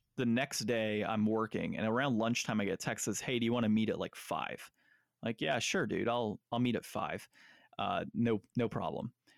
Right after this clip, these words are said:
And so he says, "Oh, and I found a bunch of PlayStation one stuff." I'm like, "No way. There's no, like, seriously? Okay, let's see what he's got." Dude, this guy unloads on me. Ray Crisis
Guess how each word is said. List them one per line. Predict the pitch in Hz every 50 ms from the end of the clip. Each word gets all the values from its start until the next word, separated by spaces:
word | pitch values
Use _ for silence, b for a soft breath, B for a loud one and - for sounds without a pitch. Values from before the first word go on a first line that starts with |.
| b b b -
And | - 113 113 107
so | - - - 131 120 117 117 113 110 - - _
he | - 131
says, | 127 - 143 120 110 - - -
"Oh, | 156 156 139 123
and | 120 123
I |
found | 117 - - 143 139 127
a |
bunch | 110 117 131 -
of | - 104
PlayStation | - - - 117 120 - 117 104 101 - 98 98
one | 98 104 113 117 110
stuff." | - - - - - - - - _ _ _ _ _ _ _ _ _ _ _
I'm | - 117
like, | 101 - - _ _ _ -
"No | 117 135 143 123 104
way. | 92 - - - - 143 143 - _ _
There's | - 156 147 147
no, | 160 156 - -
like, | 139 147 139 -
seriously? | - 156 147 151 147 - - 156 156 151 B B B B B B B -
Okay, | 143 143 - - 92
let's | 90 107 120 -
see | - 143 127
what | 123 113
he's | 107 98 - -
got." | - 92 71 62 - - _ - - b b b b b b b b _ _ -
Dude, | 190 196 190 185 175 - _ _ _ _ _ _ _ _ _
this | - 427 - -
guy | - 175 147 143 - -
unloads | - 135 131 123 113 110 110 110 107 107 110
on | 104 95 92
me. | 87 82 87 92 127 - _ _ _ _ _ - - _ _ -
Ray | 101 107 120 131 147 139
Crisis | 139 - - 98 92 80 - - - - - - -